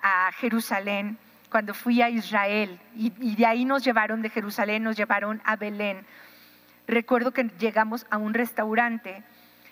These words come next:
donde había un arco muy grande, y yo subí y pude ver así de una manera muy cercana, casi palpable,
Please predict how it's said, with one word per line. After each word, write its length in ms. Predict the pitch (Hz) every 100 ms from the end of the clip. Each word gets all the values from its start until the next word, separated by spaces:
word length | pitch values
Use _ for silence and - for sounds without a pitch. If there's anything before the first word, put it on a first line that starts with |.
| - -
donde 260 | 240 240
había 380 | 240 226 254 247
un 200 | 269 254
arco 300 | 247 240 247
muy 220 | 233 254 233
grande, 480 | 247 247 226 208 -
y 80 | 226
yo 300 | 220 233 233 -
subí 680 | - - 240 208 202 262 233 - - _ _ _ _ -
y 180 | 262 233
pude 560 | 202 - 285 320 330
ver 460 | 294 226 240 208 185 - -
así 400 | 196 - 240 226
de 80 | 220
una 160 | 226
manera 320 | 233 220 214
muy 480 | 208 214 233 262 277
cercana, 560 | 240 226 - 226 214 202
casi 240 | 220 240
palpable, 720 | 220 208 185 - 214 202 190